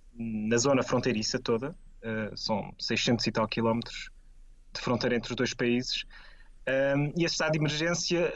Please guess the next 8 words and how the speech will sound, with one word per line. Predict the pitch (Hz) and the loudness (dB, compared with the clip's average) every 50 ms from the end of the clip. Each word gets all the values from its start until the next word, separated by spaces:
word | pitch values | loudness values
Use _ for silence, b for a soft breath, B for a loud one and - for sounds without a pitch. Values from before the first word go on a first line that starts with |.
| - 156 | -4 -4
limita | 160 151 156 160 160 170 175 180 - - 175 165 160 165 160 143 120 92 98 | -2 0 4 4 4 4 4 2 0 0 0 2 2 4 4 4 4 2 0
fortemente | - - - - 147 139 139 - 143 147 151 151 - - | -4 -6 -2 0 0 0 0 0 0 2 2 2 2 2
a, | 147 147 143 143 143 143 143 139 127 104 - - 101 117 | 2 4 4 4 4 4 4 2 2 2 0 -2 -2 -2
a | - | -2
circulação | - - - - 143 151 160 - 180 170 143 | -2 -2 -2 0 0 0 0 2 2 2 2
nesse, | 127 127 127 - - - 131 127 127 123 113 117 117 117 113 110 113 110 107 107 107 95 - - - - - - - - | 2 2 0 0 -2 0 2 2 2 2 2 0 0 0 -2 -2 -4 -6 -8 -10 -12 -14 -16 -18 -20 -20 -20 -20 -20 -20
nessa | - 117 123 123 120 117 - 135 117 | -14 -4 -2 0 0 2 2 2 2
área. | 117 110 110 104 104 - | 2 2 2 0 0 -4